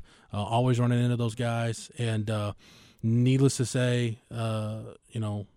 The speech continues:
at the very least, the, the, Sean will be missed, um, taken from us far too soon. And, uh, you know, I, I just,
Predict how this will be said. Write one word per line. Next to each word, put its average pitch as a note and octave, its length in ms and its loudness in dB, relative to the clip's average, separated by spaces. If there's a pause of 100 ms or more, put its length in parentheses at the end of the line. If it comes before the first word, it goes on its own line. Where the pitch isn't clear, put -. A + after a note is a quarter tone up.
(140)
at A#2 120 -8
the A2+ 80 -10
very A#2+ 280 0
least, A#2 460 -4 (160)
the, A2 140 -6
the, A2 280 -10
Sean B2 280 0
will B2+ 100 2
be A#2 140 0
missed, A#2+ 500 -2 (160)
um, G#2+ 480 -4 (240)
taken A#2 300 -4
from A#2 180 -2
us A2 80 -2
far A#2+ 240 -4
too - 160 -6
soon. A#2+ 400 -4 (480)
And, A2+ 260 -2
uh, G#2 280 -4 (400)
you A#2 120 -4
know, G#2 220 -6
I, A2+ 200 -6
I A2+ 40 -4
just, A2+ 400 -6